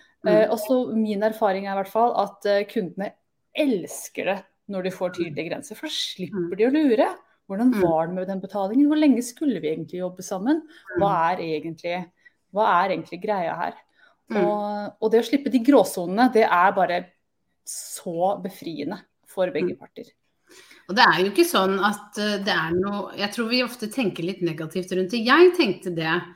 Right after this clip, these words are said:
Speaker 1: eh, i starten, når jeg startet min business, at hvis jeg setter veldig sånne tydelige grenser, og det er dette du får, er veldig firkantet, sånn som jeg så det, så
Speaker 2: Mm.
Speaker 1: følte jeg meg litt slem. Jeg følte meg litt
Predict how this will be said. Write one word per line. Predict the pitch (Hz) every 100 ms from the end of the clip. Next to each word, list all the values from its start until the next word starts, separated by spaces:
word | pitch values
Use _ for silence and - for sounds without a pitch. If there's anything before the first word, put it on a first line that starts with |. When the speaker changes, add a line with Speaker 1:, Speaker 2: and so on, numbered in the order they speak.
| _ _ _ _ _
Speaker 1:
eh, | 175 175 175 175 175 - 175
i |
starten, | 180 - 156 151 143 _ 190
når | 185
jeg | 175
startet | 175 165 160 170
min | 170 170
business, | 156 220 220
at | 190
hvis | 175 175
jeg | 202
setter | - 151 - 196
veldig | 190 165 175
sånne | 180 180
tydelige | 175 214 175 147 151 170
grenser, | 185 202 190 151 151 - 196 185
og | 170
det | 180
er | 185
dette | 208 - - 160
du | 175
får, | - 170
er | 175 170
veldig | 214 208 226
firkantet, | - - 254 160 143 - 160 147 147 - 202
sånn | 180
som | 185
jeg | 175 151
så | - 175
det, | 247 339 339 - - _
så | -
Speaker 2:
Mm. | 190
Speaker 1:
følte | 294 269 160 - 170
jeg |
meg | 160 208
litt | 214 -
slem. | - - 220 208 320 294 156 - _ _ _
Jeg | -
følte | 269 202 -
meg | 196
litt | 208 214